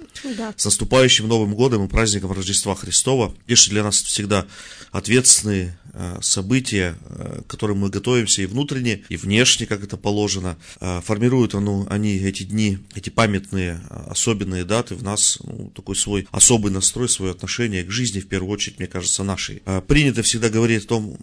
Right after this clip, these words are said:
Speaker 2: что, э, год прошедший, э, когда мы его, на него взираем, э, из себя представлял для нас, но всегда хотел, хочется сказать о том, а, какое место я в этом году занимал в первую очередь. То есть мы с такой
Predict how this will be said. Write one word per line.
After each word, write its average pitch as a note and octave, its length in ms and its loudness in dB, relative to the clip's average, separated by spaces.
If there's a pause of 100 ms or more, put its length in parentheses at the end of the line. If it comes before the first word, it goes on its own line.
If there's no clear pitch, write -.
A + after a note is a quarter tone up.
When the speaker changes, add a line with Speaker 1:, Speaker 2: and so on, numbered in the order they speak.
(300)
Speaker 2:
что, G#2 840 0
э, - 20 -8
год G#2 300 -4 (360)
прошедший, G#2 800 -2
э, F#2 560 -12
когда F#2+ 180 -6
мы F#2+ 120 -4
его, F#2+ 420 -6 (180)
на G2 200 -8
него G2 200 -4
взираем, G2 540 0 (140)
э, G2+ 200 -6
из - 140 2
себя A2+ 220 4
представлял C3+ 600 2
для B2 200 2
нас, B2 320 2
но B2 140 -6
всегда A2+ 320 -2
хотел, A2+ 360 -6
хочется - 440 -2
сказать G2 340 -2
о F#2+ 40 -10
том, G#2+ 360 -6
а, F#2 260 0
какое A2+ 340 0
место A2 300 2
я A2 180 4
в F2+ 60 -2
этом F2+ 180 -8
году F#2 220 -4
занимал F2+ 380 -2
в - 80 -18
первую E2+ 280 -6
очередь. - 300 -12
То - 80 -18
есть - 160 -10
мы F#2 160 -6
с - 100 -8
такой G2 320 -4